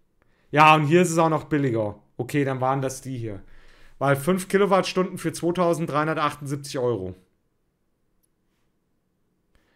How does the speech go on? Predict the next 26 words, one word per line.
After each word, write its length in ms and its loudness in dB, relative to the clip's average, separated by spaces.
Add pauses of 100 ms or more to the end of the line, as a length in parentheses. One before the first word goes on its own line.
(760)
Speicher, 640 -4
L 120 -4
X 140 -6
fünf 280 -8
Komma 280 -4
zwölf 260 -4
Kilowattstunden 540 -4
mit 160 -6
B 100 -2
M 140 -2
S. 440 -8 (360)
Hundertzehn 480 0
Ampere 420 0
Dauerentnahme 840 -2
möglich. 680 -4 (680)
Aber 160 -2
das 160 -2
geht 200 0
ja 140 0
nicht, 240 -4
ne? 160 -4 (760)
Das 160 -12
ist 100 -10
ja 100 -2
das 220 -4
Doofe. 380 -8